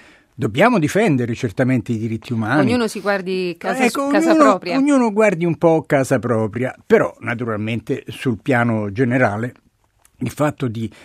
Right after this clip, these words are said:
Speaker 1: eh, difendere, di continuare a approfondire la difesa dei diritti umani è un dovere delle democrazie. Bisogna vedere poi i toni con i, con i quali questo si fa.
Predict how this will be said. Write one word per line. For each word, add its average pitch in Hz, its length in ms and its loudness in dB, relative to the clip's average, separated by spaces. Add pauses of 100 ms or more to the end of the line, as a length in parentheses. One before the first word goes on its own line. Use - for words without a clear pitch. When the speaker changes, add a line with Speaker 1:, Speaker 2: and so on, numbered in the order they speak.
(260)
Speaker 1:
eh, 120 420 0
difendere, 131 500 0
di 120 160 -2
continuare 151 540 2
a 139 60 4
approfondire 135 680 2 (300)
la 131 160 0
difesa 139 340 0
dei 117 140 2
diritti 139 320 0
umani 120 320 0
è 139 320 -2
un 147 180 2
dovere 123 520 2
delle 117 560 -4 (180)
democrazie. 127 800 -4
Bisogna 175 340 -4
vedere 160 240 0
poi 139 260 2
i 127 100 0
toni 143 380 4
con 117 200 -2
i, 113 260 -6 (220)
con 131 160 0
i 113 60 0
quali 123 680 -2
questo 139 320 -4
si 143 140 -2
fa. 135 200 2